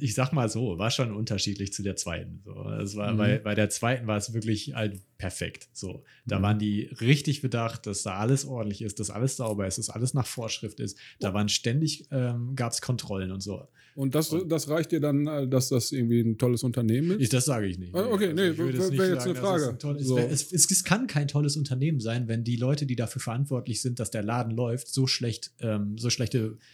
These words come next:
Speaker 1: ähm, Bedingungen haben, wenn der, alleine der Lohn, und das, darauf wollte ich halt auch hinaus, so. Eigentlich ist es ein wirklich anstre-, es, es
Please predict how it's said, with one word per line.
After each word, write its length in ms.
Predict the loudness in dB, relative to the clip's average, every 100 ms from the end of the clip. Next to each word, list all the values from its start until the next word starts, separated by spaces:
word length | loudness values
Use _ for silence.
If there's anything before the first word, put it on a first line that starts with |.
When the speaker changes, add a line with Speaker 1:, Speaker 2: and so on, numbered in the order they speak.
| -20 _ _ _
Speaker 1:
ähm, 600 | -2 0 2 0 -2 -4 -10 _ _ -2
Bedingungen 480 | 2 2 2 0
haben, 240 | -2 -2 -2
wenn 100 | 0
der, 140 | 0
alleine 260 | 0 0 2
der 120 | 2
Lohn, 180 | 2 2 -4 -6
und 120 | 2
das, 200 | 4 4
darauf 340 | 2 2 2 2
wollte 120 | 0
ich 120 | -2 -6
halt 260 | -2 -2 -2 _
auch 180 | -2 2
hinaus, 380 | 2 2 0
so. 260 | -2 -2 -4 -12 -16
Eigentlich 720 | 0 4 4 2 0 0 -2 -14 _
ist 180 | 0 2
es 160 | 2
ein 160 | 2 4
wirklich 340 | 4 4 0
anstre-, 280 | 0 -2 0
es, 120 | -2 -2
es 300 | -4 0